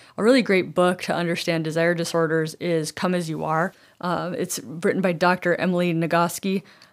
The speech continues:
um, N A G O S K I. I hope I said her name right. Sorry, Emily. Um, and she talks a lot about the brakes and accelerators and the myth of spontaneous desire.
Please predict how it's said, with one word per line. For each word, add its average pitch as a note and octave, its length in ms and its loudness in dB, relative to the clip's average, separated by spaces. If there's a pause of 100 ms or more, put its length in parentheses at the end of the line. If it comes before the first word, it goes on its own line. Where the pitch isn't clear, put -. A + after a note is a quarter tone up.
um, E3 320 -2
N F#3+ 140 0
A F3 100 2
G E3+ 280 0
O F3 140 2
S D#3+ 200 2
K D#3+ 240 0
I. D3+ 240 0
I D#3 40 -2
hope - 180 -6
I F3+ 80 -2
said - 200 -8
her - 120 -8
name A2+ 240 -6
right. - 200 -8
Sorry, G#3+ 380 -2
Emily. G3 560 -2 (520)
Um, E3+ 360 0
and G3 160 0
she G#3+ 100 -2
talks G3+ 260 0
a G3+ 40 -2
lot F#3 180 0
about F3+ 280 0
the E3+ 60 0
brakes E3+ 380 0
and E3 80 0
accelerators G3+ 840 0 (120)
and F3+ 120 0
the E3+ 60 2
myth F3+ 320 0
of E3 140 -2
spontaneous E3 680 0
desire. D#3+ 480 -2